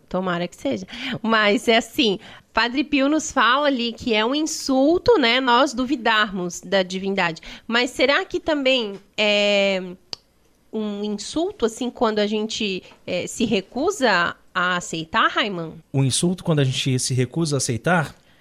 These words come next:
Speaker 1: É.
Speaker 2: É, se a gente for pegar assim na, na, na nossa humanidade, né? Eu vou usar de novo o exemplo aqui do nosso filho João Miguel, né? Então, se a gente dá uma
Speaker 1: Ele
Speaker 2: ordem
Speaker 1: tá ali, só fica olhando de
Speaker 2: É.
Speaker 1: cantinho de olho, Miguel, tadinho.
Speaker 2: Se a gente dá uma ordem, diz assim, ó,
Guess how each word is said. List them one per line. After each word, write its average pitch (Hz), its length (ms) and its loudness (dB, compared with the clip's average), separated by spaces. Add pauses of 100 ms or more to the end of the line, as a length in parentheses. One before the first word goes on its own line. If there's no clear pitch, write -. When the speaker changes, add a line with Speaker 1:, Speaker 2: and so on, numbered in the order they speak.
(300)
Speaker 1:
É. 208 160 -6 (640)
Speaker 2:
É, 175 300 0
se - 160 0
a 233 40 6
gente 277 200 -2
for 254 160 -2
pegar 180 300 0
assim 156 280 -2
na, 135 340 2
na, 113 440 -4
na 120 140 -6
nossa 143 280 -4
humanidade, 123 640 -2
né? 131 100 -2
Eu 131 40 -2
vou 131 160 -2
usar 127 160 -2
de 127 140 -4
novo 131 260 -2
o - 20 0
exemplo 123 360 -6
aqui 123 300 -4 (340)
do 123 140 -6
nosso 127 280 -6
filho 123 360 -4
João 127 160 -4
Miguel, 110 440 -4 (220)
né? 120 200 -8 (1040)
Então, 151 260 -2
se - 180 -2
a 180 40 4
gente 190 260 -4
dá 175 240 4
uma 196 200 4
Speaker 1:
Ele 175 120 4
Speaker 2:
ordem 165 60 4
Speaker 1:
tá 165 80 4
ali, 226 180 2
só 220 140 2
fica 240 220 -2
olhando 262 220 2
de 262 80 0
Speaker 2:
É. - 20 0
Speaker 1:
cantinho 240 320 0
de 240 100 2
olho, 208 220 0
Miguel, 190 380 0
tadinho. 175 440 -2
Speaker 2:
Se 156 120 -4
a 139 40 0
gente 165 180 -4
dá 170 140 0
uma 175 180 0
ordem, 127 360 0
diz 117 100 -6
assim, 131 220 -4
ó, 113 220 -4